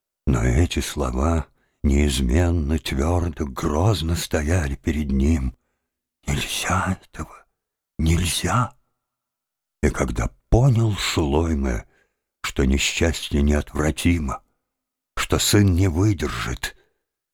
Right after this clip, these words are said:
то он сказал себе: "Шлойме, старый Шлойме, что тебе теперь делать?"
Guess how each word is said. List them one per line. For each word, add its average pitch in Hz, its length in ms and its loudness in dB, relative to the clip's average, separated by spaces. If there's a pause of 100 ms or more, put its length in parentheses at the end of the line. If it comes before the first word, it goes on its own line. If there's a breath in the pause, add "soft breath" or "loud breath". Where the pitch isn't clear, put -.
(180)
то 58 120 -4
он 62 120 -2
сказал 62 540 -4
себе: - 560 -6 (960)
"Шлойме, 58 640 -4 (1500)
старый 101 600 0
Шлойме, 69 800 -8 (1160)
что - 340 0
тебе - 380 -10
теперь - 480 -4
делать?" 64 760 -8